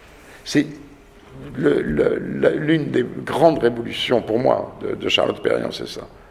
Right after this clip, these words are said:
C'est que chacun peut être un créateur. La manière dont, dont vous vous habillez, la manière,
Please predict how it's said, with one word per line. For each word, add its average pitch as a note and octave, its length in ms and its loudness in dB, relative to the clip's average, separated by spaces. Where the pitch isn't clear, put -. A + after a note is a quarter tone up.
C'est - 140 -2
que C#3+ 100 2
chacun C3+ 540 2
peut - 120 0
être - 200 -4
un - 60 -4
créateur. - 400 2
La A2 80 6
manière B2 600 4
dont, G2 200 -2
dont - 140 2
vous G2+ 160 -2
vous G2 220 2
habillez, F#2+ 540 0
la G#2+ 120 -2
manière, G#2 300 0